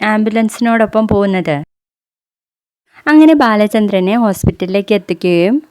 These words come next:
റൂമിലേക്ക് കയറ്റുകയും ചെയ്യുന്നുണ്ട്. അപ്പോഴൊക്കെ നമ്മുടെ അലീനയാണെങ്കിൽ ടെൻഷനോടെ ഇരിക്കുകയാണ്. അപ്പോഴേക്കും നമ്മുടെ ശർമ്മ ഡോക്ടറും വരുന്നുണ്ട്. "പേടിക്കണ്ട കേട്ടോ" എന്നും പറഞ്ഞിട്ടാണ് റൂമിലോട്ട് കയറുന്നത്.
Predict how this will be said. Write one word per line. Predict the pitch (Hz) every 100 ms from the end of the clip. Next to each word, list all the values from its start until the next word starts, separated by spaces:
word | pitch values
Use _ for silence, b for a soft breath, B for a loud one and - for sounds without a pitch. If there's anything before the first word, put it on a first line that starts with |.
| 214
റൂമിലേക്ക് | 208 190 190 190 220 220
കയറ്റുകയും | 190 185 180 185 202
ചെയ്യുന്നുണ്ട്. | 208 175 170 156 214 - 180
അപ്പോഴൊക്കെ | 175 175 180 -
നമ്മുടെ | 202 208 214
അലീനയാണെങ്കിൽ | 220 202 208 226 226 220 226 226
ടെൻഷനോടെ | 208 190 - 196 196 208
ഇരിക്കുകയാണ്. | 196 185 190 190 254 - B B 240
അപ്പോഴേക്കും | - 240 196 - 285 -
നമ്മുടെ | 240 247 240
ശർമ്മ | 233 208 208 233
ഡോക്ടറും | 233 208 214 226
വരുന്നുണ്ട്. | 196 185 185 165 196 277
"പേടിക്കണ്ട | 208 202 202 233 220
കേട്ടോ" | 190 196 175 165
എന്നും | 233 233
പറഞ്ഞിട്ടാണ് | 220 208 208 202 214 233
റൂമിലോട്ട് | 208 185 190 180 175
കയറുന്നത്. | 180 165 160 156 151 208